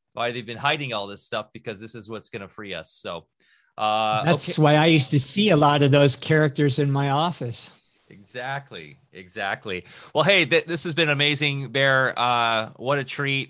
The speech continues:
Speaker 1: Uh, once again, guys, give us a thumbs up, a share, share with your friends and family. Let's get this information out there. Uh, we love you guys so much. Next week, we have a very special broadcast with Stephen Wybrow and Errol, uh, from, uh, coming to you live from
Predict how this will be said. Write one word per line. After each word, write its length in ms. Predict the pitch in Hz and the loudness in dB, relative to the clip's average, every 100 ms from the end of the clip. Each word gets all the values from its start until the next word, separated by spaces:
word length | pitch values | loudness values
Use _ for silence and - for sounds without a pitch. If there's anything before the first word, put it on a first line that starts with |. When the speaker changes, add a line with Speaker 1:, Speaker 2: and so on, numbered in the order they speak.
| - - | -10 -8
Speaker 1:
Uh, 100 | 120 | -6
once 240 | 131 135 | -4 -6
again, 280 | 139 135 131 | -4 -4 -2
guys, 440 | 127 127 123 120 - - - | 0 0 0 -4 -12 -20 -8
give 120 | 151 | -4
us 140 | 147 143 | -4 -4
a 80 | 135 | -2
thumbs 380 | 156 143 135 | 0 0 0
up, 240 | 143 135 135 | 2 2 0
a 60 | |
share, 460 | 127 - 143 139 135 | -8 -2 0 2 0
share 240 | 131 143 139 | -2 -4 -4
with 120 | 135 | -8
your 100 | 135 | -10
friends 280 | 139 135 127 | -8 -8 -10
and 120 | 117 | -6
family. 560 | 135 131 127 127 127 - _ | -2 -2 -2 -4 -6 -10 _
Let's 180 | 135 131 | -12 -8
get 160 | 156 135 | -8 -6
this 160 | 135 | -4
information 600 | 143 135 127 123 123 127 | -6 -4 -6 -6 -8 -6
out 240 | 120 123 120 | -4 -4 -4
there. 280 | 131 127 - - - _ - | -4 -4 -8 -18 -20 _ -4
Uh, 420 | 123 120 113 110 - | 2 4 2 0 -6
we 240 | 127 131 | -6 -4
love 220 | 139 147 | 0 -2
you 80 | 147 | 0
guys 240 | 147 139 | -2 -2
so 140 | - 139 | -2 -2
much. 340 | 135 135 - | 0 -2 -2
Next 300 | 143 156 - | -2 -2 -4
week, 240 | 147 151 143 | -8 -8 -4
we 80 | |
have 140 | 131 120 | -2 -2
a 80 | 113 | -2
very 300 | 135 147 147 | -4 -4 -6
special 400 | - 147 139 127 | -6 -6 -6 -6
broadcast 720 | 135 135 135 143 123 117 - | -2 -2 -2 -4 -4 -4 -10
with 120 | 117 | -12
Stephen 300 | - 143 131 | -10 -8 -4
Wybrow 380 | 120 131 123 117 | -4 -2 -4 -4
and 80 | 107 | -6
Errol, 520 | 98 131 123 110 - | -4 -2 -2 -4 -6
uh, 300 | 113 113 107 | -4 -2 -4
from, 500 | - 127 117 110 110 _ _ _ - | -6 -6 -4 -6 -12 _ _ _ -8
uh, 100 | 110 | -8
coming 280 | 110 147 143 | -4 -6 -4
to 40 | 127 | -6
you 80 | |
live 320 | 117 127 151 147 | -2 0 -2 -4
from 180 | 127 | -12